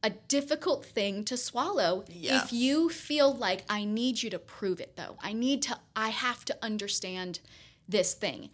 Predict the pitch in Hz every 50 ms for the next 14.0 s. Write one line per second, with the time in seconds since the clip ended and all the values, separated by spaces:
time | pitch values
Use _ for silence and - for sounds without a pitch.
0 | - - - 226 233 226 233 220 254 294 277 294 269 233 226 - 214 - - -
1 | - 180 170 - - 202 208 208 190 190 175 202 208 196 156 185 170 156 - -
2 | 170 170 175 170 170 160 151 147 - - 185 160 165 170 190 180 180 - 196 185
3 | - - 262 - - - - - - - - 233 233 226 220 214 208 208 202 208
4 | 208 196 202 214 214 220 220 220 214 214 - - - 214 214 214 - - 277 247
5 | 247 220 175 196 214 208 196 190 - - - 185 170 180 202 202 202 - - -
6 | - - - - 220 - 220 226 233 190 185 190 - - 214 220 - 247 233 -
7 | - - 202 202 - - - - - - - 208 190 170 185 185 - - - 233
8 | 202 190 185 190 - - 254 269 285 320 339 320 262 240 214 196 190 190 - -
9 | - 196 190 190 196 190 - - - _ - - 208 202 208 - 233 208 190 185
10 | 175 165 156 - - 180 170 - - 185 165 151 - - - 202 214 208 - 180
11 | 175 170 - - - - - - - - - 269 294 285 277 311 359 370 302 302
12 | 269 247 254 - 302 330 - - 156 208 220 - - 254 277 330 294 254 226 214
13 | 202 - 190 214 208 - 220 196 220 220 208 202 202 226 247 - - - 143 156